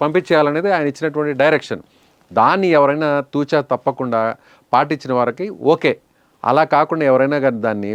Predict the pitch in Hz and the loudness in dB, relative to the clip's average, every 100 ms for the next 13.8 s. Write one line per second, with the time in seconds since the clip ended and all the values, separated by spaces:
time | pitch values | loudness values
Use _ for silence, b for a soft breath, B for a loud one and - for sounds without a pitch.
0 | 113 160 180 156 - 113 110 120 107 117 | -2 -2 -2 -4 -6 -6 -4 -6 -6 -6
1 | 127 123 110 101 92 85 - 78 101 269 | -6 -6 -4 -4 -6 -12 -16 -6 -4 -2
2 | 131 107 202 b b b _ 135 190 202 | -2 -2 -4 b b b _ 2 4 6
3 | 208 202 180 160 151 151 190 220 175 160 | 6 8 6 4 0 0 2 2 4 0
4 | 151 139 _ b b b 107 143 165 190 | -2 -6 _ b b b 4 4 4 0
5 | 170 151 147 143 139 139 123 127 120 - | 2 2 2 2 0 0 -2 -4 -2 -2
6 | 110 117 117 110 107 101 98 95 101 151 | 0 2 0 0 -4 -4 -4 -4 0 0
7 | 156 139 120 101 107 127 123 104 98 95 | 0 -2 -8 -4 -4 -4 -6 -8 -10 -8
8 | 92 - 127 202 b b b - 110 151 | -10 -8 -12 -14 b b b -4 2 4
9 | 165 160 131 135 139 170 143 - 113 156 | 4 2 0 -4 0 0 2 0 0 -4
10 | 131 b b - 92 - 120 151 135 175 | -4 b b -4 -4 -2 -2 0 2 0
11 | 127 131 127 113 101 95 - 98 127 147 | 2 2 2 0 -4 -8 -12 -12 -8 -6
12 | 117 117 202 b b b 95 98 - 80 | -6 -6 -8 b b b -14 -10 -10 -4
13 | 87 160 160 135 - 101 110 156 | 0 0 0 -2 -4 -4 -4 -8